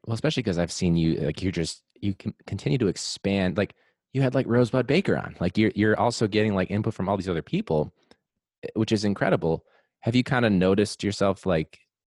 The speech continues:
'cause, like, as you're removed more and more from, uh, the teaching world, and you have, like, like, if you do have a comedian on, like Rosebud or something like that, where do you, like, portion out, like, the education versus just general, like, let's talk about stuff?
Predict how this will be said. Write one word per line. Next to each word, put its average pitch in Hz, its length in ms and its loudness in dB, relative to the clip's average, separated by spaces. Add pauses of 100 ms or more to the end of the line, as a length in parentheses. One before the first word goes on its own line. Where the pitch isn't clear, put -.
(200)
'cause, 90 160 -2
like, 87 140 0
as 95 260 0
you're 87 320 0
removed 87 480 0
more 87 240 0
and 80 80 -2
more 80 300 0
from, 78 500 -4 (460)
uh, 80 220 -4
the 80 120 -8
teaching 98 300 -2
world, 82 300 0 (320)
and 87 160 0
you 85 100 2
have, 87 280 0
like, 95 160 -2
like, 95 160 0
if 95 120 -4
you 101 80 -2
do 123 100 0
have 104 140 2
a - 40 -16
comedian 76 340 -4
on, 69 160 -6
like 65 240 -10
Rosebud 67 360 -8
or 71 60 -10
something 69 240 -12
like - 160 -14
that, 73 240 -6 (360)
where 120 220 2
do 139 60 0
you, 135 160 2
like, 101 200 0 (880)
portion 104 500 2
out, 87 300 0
like, 80 240 -6
the 80 180 -4
education 85 560 -2
versus 80 280 -2
just 82 240 -8
general, 85 520 0
like, 76 160 -4
let's 76 180 -6
talk 80 240 -4
about 73 240 -4
stuff? - 400 -6